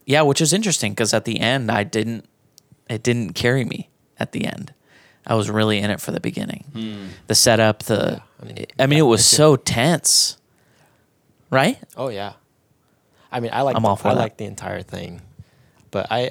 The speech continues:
Speaker 3: I'm, I'm easy to please for the most part with movies. If it's a good movie, I usually will just like it.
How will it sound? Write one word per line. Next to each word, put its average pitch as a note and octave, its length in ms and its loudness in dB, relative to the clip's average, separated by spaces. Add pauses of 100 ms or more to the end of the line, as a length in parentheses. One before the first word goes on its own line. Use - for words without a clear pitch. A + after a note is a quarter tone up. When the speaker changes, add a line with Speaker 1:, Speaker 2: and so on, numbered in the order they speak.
(120)
Speaker 3:
I'm, D3 200 -4 (640)
I'm C3+ 200 -6
easy A#2+ 300 -8
to A#2 80 -10
please A#2 380 -12
for - 140 -18
the A2+ 80 -10
most A2 240 -12
part A#2+ 160 -8
with A2+ 140 -12
movies. A#2+ 380 -10
If - 200 -18
it's - 180 -10
a - 40 -12
good G#2+ 200 -8
movie, G#2 380 -8
I F#2+ 100 -12
usually G#2 480 -8
will G2+ 180 -10
just - 280 -12
like - 280 -16
it. A#2+ 220 -8